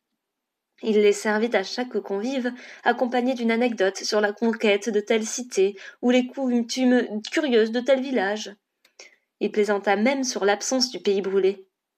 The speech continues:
Je n'allais quand même pas vous faire manger un gâteau de cramé. »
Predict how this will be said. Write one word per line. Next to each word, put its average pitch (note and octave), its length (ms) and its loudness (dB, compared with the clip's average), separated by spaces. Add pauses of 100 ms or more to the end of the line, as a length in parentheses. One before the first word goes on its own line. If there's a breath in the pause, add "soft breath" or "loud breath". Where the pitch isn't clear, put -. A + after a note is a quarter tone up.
(120)
Je A#3 120 2
n'allais G3 280 2
quand A3 100 2
même G#3+ 240 0
pas A#3+ 100 4
vous A#3 140 2
faire G3+ 200 2
manger G#3 480 0
un G#3 140 2
gâteau G#3+ 300 0
de G#3 100 2
cramé. » B3+ 600 0